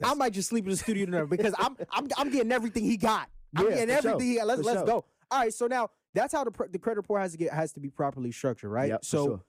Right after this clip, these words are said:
Speaker 1: You had made mention about when you, when you talked about, like, age, uh, we, we were talking about, like, age and different things like that. What
Speaker 2: Yeah.
Speaker 1: are some different things people could do to start building their profile out?
Speaker 2: Yep, yep. So you could either, um,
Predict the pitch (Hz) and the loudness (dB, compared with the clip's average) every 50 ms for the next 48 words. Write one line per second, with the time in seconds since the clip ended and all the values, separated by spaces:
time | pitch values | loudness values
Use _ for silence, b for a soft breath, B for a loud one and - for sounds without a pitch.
0 | _ _ - 143 160 170 165 156 190 202 202 185 185 190 180 - - 160 156 139 | _ _ 0 2 2 2 2 0 0 0 0 0 -2 -4 -4 -4 -4 -4 -4 -2
1 | 135 143 139 139 135 - 127 135 143 170 180 160 139 139 139 151 151 - 160 147 | 0 0 0 0 -2 -2 -4 -4 -2 -2 -2 -2 0 -2 -2 -2 -2 -4 -4 -4
2 | - 127 123 120 117 110 110 107 - - 131 131 131 120 120 120 117 - 110 113 | -4 -2 -2 -2 -2 -2 -4 -6 -4 -2 0 0 0 0 0 0 0 0 -2 -2
3 | 107 107 104 - 95 98 98 110 113 110 107 113 117 117 117 117 - 127 110 104 | -2 -4 -4 -4 -6 -4 -2 -2 -2 0 2 2 4 4 2 2 0 -2 -2 -2
4 | 101 98 90 - 117 120 120 110 104 98 107 98 - 101 110 104 110 107 - 110 | -4 -4 -4 -2 0 0 0 0 -2 -4 -6 -6 -4 -2 -2 0 0 0 0 2
5 | 104 120 165 233 - 226 175 143 185 180 170 147 151 147 135 - 151 139 127 139 | 2 2 2 2 0 -2 -2 -2 -2 -2 -2 -2 -2 -2 -2 -2 -2 -2 0 0
6 | 131 131 131 123 117 - - - 131 110 87 104 117 110 107 104 101 - - 107 | 2 2 2 2 0 -2 -2 -2 -2 -2 -2 -2 -2 0 0 -2 -2 -2 -2 -2
7 | 104 - - 87 92 87 80 - - 85 87 85 - _ - - 90 90 - _ | -2 -2 -4 -4 -4 -4 -4 -2 -2 0 0 0 -2 _ -4 -2 -2 -2 -2 _
8 | B B B B B B - - 160 151 135 127 120 110 - - 127 180 214 - | B B B B B B 0 2 2 2 4 2 0 -2 -2 0 0 0 2 2
9 | 156 156 165 139 143 131 - - 120 123 117 110 107 98 92 87 85 90 | 0 0 0 0 0 -2 -2 -2 -2 0 0 0 0 -2 -2 -4 -6 -8